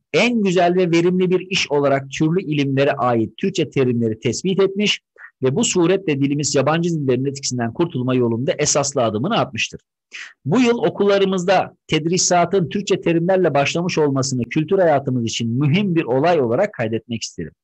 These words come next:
Bakın biz şunu biliyoruz ki Atatürk, e, ba-, matematikle ilgili mesela,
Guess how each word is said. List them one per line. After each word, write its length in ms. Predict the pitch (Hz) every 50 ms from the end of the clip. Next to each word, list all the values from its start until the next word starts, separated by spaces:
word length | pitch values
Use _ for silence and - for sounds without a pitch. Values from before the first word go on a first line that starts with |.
| _ _ - - - - _ _
Bakın 220 | 127 127 139 143 143
biz 120 | 147 -
şunu 260 | - 156 165 175 170
biliyoruz 300 | 156 143 151 208 - 151
ki 60 | - - -
Atatürk, 600 | - 127 135 170 160 - 139 165 240 - - - _ _ _ _ _ _ _ _ _
e, 60 | 135 123 123 127 127 127 123
ba-, 480 | 120 107 107 127 147 170 170 139 120
matematikle 720 | 120 127 131 135 - 147 156 170 175 262 277 277 - 202 160
ilgili 260 | 139 131 123 120 113
mesela, 420 | 110 107 - - 98 87 80 80